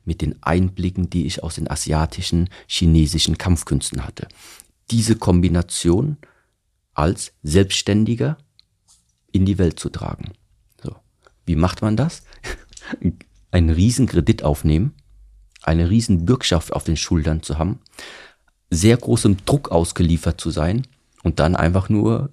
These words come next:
zu schauen und zu hoffen, "Hoffentlich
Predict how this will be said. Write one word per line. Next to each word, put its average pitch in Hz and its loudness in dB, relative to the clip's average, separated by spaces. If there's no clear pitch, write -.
zu - -2
schauen 87 -4
und - 0
zu 78 0
hoffen, 117 0
"Hoffentlich 135 0